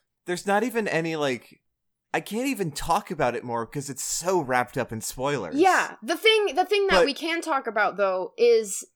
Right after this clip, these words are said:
Speaker 2: the way that the sh-, that the game foreshadows this with all these clues, and, like, you don't even notice
Speaker 1: Oh,
Speaker 2: these
Speaker 1: yeah.
Speaker 2: clues until after you realize who it is. But, like, the game
Speaker 1: Mm-hmm.
Speaker 2: does such a good job of foreshadowing from the beginning of the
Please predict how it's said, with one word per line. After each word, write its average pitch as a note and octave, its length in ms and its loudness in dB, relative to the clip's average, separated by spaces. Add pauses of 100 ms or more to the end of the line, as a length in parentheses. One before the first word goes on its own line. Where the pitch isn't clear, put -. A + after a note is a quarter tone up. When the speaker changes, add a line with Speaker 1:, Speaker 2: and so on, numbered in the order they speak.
(120)
Speaker 2:
the A3+ 260 4
way A#3+ 380 0
that - 200 -2
the A#3 120 -2
sh-, - 220 -12 (120)
that G3+ 240 -6
the G3+ 80 -4
game G3 420 -4
foreshadows G3 1160 -8
this D#4+ 280 -8
with G3+ 200 -6
all G3 180 -2
these G#3 220 -8
clues, G3 580 -6 (300)
and, G#3 160 -4
like, F#3+ 180 -6
you A#3 80 -4
don't A#3 140 4
even G3 200 -4
notice A3 300 2
Speaker 1:
Oh, G3+ 40 -4
Speaker 2:
these G#3+ 120 -6
Speaker 1:
yeah. G3 160 -2
Speaker 2:
clues F#3+ 280 0
until F#3+ 340 -6
after F3+ 240 -4
you F3+ 100 -6
realize F#3 380 -4
who F3 160 -8
it - 100 -12
is. F3+ 280 2
But, F#3 180 -8
like, F3+ 200 -6 (260)
the C4+ 100 0
game C#4 260 0
Speaker 1:
Mm-hmm. C4 120 0
Speaker 2:
does G3 160 -4
such - 520 -2
a G#3+ 100 -2
good G#3 360 -6
job G3 280 -4
of F#3 140 -12
foreshadowing F#3 1000 -6 (260)
from D4+ 220 -4
the B3 120 0
beginning C#4+ 760 -4
of F3+ 140 -10
the F3 160 -8